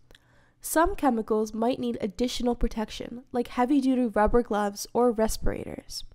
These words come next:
Always check this section carefully,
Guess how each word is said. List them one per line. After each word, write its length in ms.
Always 380
check 280
this 120
section 400
carefully, 560